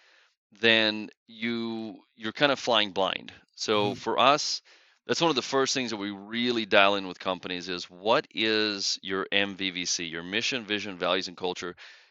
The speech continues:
Speaker 1: And not, like, what is your, what it sounds really fancy that you can put on your website that if somebody actually read it, they would think, like, "That's really cra-,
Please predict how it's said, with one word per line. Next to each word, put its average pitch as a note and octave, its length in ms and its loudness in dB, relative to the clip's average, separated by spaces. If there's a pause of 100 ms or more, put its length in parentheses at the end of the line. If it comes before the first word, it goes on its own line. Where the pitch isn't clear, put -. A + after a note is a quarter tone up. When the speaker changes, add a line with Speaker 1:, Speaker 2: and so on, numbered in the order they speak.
(120)
Speaker 1:
And C#3 100 2
not, F#3+ 180 4
like, D3 200 4
what A#2+ 260 0
is C3 220 0
your, A2+ 340 0 (100)
what A2+ 200 -4
it - 80 -18
sounds A#2 520 2 (100)
really G#2+ 280 -2
fancy G#2 600 0
that G2+ 140 -4
you G2+ 80 -6
can G2+ 100 -6
put G#2 140 -6
on G#2 100 -2
your G2+ 100 -6
website F#2 540 2
that G2 100 -6
if F#2 80 -4
somebody G2 280 -4
actually G2 260 -2
read F#2 320 2
it, F#2 140 2
they G2 100 -2
would F#2 160 -8
think, F#2+ 180 -4
like, F2 180 -2
"That's F2+ 220 -4
really F2 140 -8
cra-, A#2+ 300 0